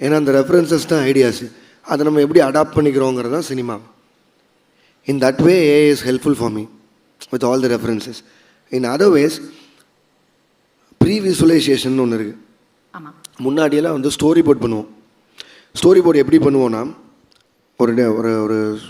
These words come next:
Speaker 1: ஸ்டோரி போர்டு ஆர்டிஸ்ட் வந்து வரைவார். Frame by frame he'll write. அ-, அ-, அது மொத்தமும், நீங்க ஒரு சீன் ஒண்ணு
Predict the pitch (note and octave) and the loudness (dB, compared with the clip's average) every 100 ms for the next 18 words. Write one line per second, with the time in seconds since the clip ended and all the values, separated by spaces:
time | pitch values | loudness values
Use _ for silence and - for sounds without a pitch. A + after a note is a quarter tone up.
0 | - - E3 E3 D3+ C3 B2 B2 C3+ C3 | -20 -2 2 4 4 2 -2 -4 -6 -6
1 | B2+ B2+ A#2+ C#3+ B2 A2 - _ - _ | -4 -4 -2 -2 -4 -6 -12 _ -18 _
2 | _ _ - D#3 E3 E3 D3+ C3 C#3 C3+ | _ _ -8 -6 -4 -2 -2 -2 -2 -2
3 | C#3+ B2+ A#2+ A#2 A#2 A2+ _ - - - | -2 -6 -8 -8 -10 -12 _ -20 -14 -14
4 | - - _ _ _ C#3+ D3+ D3+ D3+ F3 | -14 -16 _ _ _ -4 -2 -2 -2 -4
5 | C3 - - _ _ _ - C#3+ C#3 C3 | -4 -8 -20 _ _ _ -8 -4 -2 -2
6 | - F#3 F3+ D3+ | -4 -2 0 0